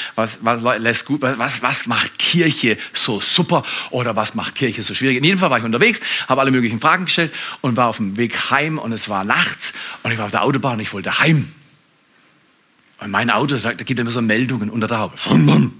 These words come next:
hol mich raus. Brumm, da ist ein Löwe drin, ein Tiger.“ „Brumm, brumm.“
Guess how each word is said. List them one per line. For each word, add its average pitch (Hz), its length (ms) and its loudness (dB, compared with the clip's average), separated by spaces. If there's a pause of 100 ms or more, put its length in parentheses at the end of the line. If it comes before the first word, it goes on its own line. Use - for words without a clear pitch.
hol 107 100 -4
mich 110 160 0
raus. 123 300 0 (160)
Brumm, 117 300 2
da 92 120 -4
ist 92 120 -8
ein 104 40 -2
Löwe 131 200 4
drin, 110 180 0 (260)
ein 85 120 -14
Tiger.“ 143 320 2 (240)
„Brumm, - 380 0
brumm.“ 135 280 2